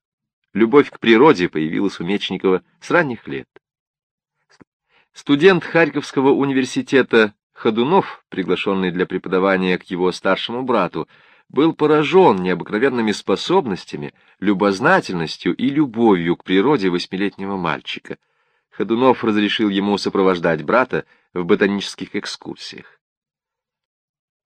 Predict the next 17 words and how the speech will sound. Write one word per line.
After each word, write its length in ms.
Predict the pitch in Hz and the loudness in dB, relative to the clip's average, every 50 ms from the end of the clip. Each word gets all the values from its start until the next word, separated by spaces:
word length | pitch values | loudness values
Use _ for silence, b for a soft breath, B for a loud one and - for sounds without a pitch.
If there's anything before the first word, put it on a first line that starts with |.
| _ _ _ | _ _ _
По 80 | 120 | -2
словам 360 | 117 - 156 170 190 233 220 - | 0 2 2 4 4 4 4 4
биографа 840 | 110 113 107 98 95 92 92 101 107 - - 123 127 131 127 - _ _ _ _ | 4 6 8 8 8 6 4 2 0 2 2 0 0 0 -2 -8 _ _ _ _
Ольги 300 | - 123 170 165 117 92 | 4 4 4 4 0 -4
Николаевны 600 | 82 80 - - 80 80 82 80 80 80 87 87 | -8 -8 -6 -4 -2 0 0 0 0 0 -2 -2
Мечниковой, 720 | 85 87 104 117 - - - 139 131 - 139 143 147 147 143 _ _ _ _ _ _ _ _ _ _ _ _ _ _ _ _ _ _ _ _ | -2 0 -2 -2 -2 -4 -6 -6 -6 -2 -2 -2 -2 -2 -4 _ _ _ _ _ _ _ _ _ _ _ _ _ _ _ _ _ _ _ _
мальчик 480 | - 139 190 202 185 - - 185 185 - | 0 2 2 4 2 2 0 0 0 0
с 80 | - | -4
настоящей 560 | 175 160 - 160 160 202 214 196 - - 170 160 | -4 0 2 4 6 6 6 4 2 0 -2 -2
страстью 640 | - - - 117 107 92 87 - - - - 87 | -2 -2 0 2 2 2 0 -2 -6 -6 -6 -6
собирал 500 | 82 - 147 143 113 85 92 107 110 101 95 | -2 -2 -2 0 2 2 2 2 2 2 2
растения, 680 | 95 90 - - - 92 95 95 90 87 87 82 76 - _ _ _ _ _ _ | 0 -2 -4 -6 -4 0 0 0 0 0 -4 -6 -6 -10 _ _ _ _ _ _
определял 540 | - 98 95 127 123 131 143 180 214 180 113 | -6 -2 0 0 2 2 4 4 4 4 2
их 160 | 90 - - | 0 -2 -2
и 120 | - 82 78 | -2 -2 -2
составлял 440 | - - - - 87 78 82 78 | -4 -8 -10 -8 -4 -2 -2 -2
гербарий. 680 | 78 76 80 78 73 71 101 123 135 131 127 123 120 110 | -2 -2 -4 -6 -2 0 2 4 4 4 2 2 0 -4